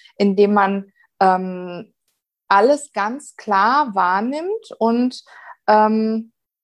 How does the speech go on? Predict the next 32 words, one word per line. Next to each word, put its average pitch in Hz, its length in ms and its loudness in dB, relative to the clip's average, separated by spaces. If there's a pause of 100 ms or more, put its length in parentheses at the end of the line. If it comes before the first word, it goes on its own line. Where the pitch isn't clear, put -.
(100)
man 202 220 0
ist 220 160 -8
ja 214 80 0
nicht - 400 -8 (100)
weg, 180 420 -2 (120)
wie 190 100 -2
man 175 220 -2
das, 170 300 -6
äh, 165 640 0
wie 185 140 -2
ja 180 120 4
viele 190 320 -4
manchmal 170 500 -4
denken, 160 420 -8
ne? 180 360 4
Also 190 180 0
man, 190 240 0 (140)
man 190 180 0
ist - 280 -6
in 214 100 -4
einem 208 220 -4 (320)
ganz 233 540 0
tiefen 254 760 -2 (400)
Entspannungszustand, 233 1300 -2
in 226 100 -4
einem 208 140 -4
Trancezustand 285 1080 0 (540)
und, 254 560 2
ähm, 226 360 4 (120)
wir 208 180 0
reden 180 420 -2
dann 262 240 -4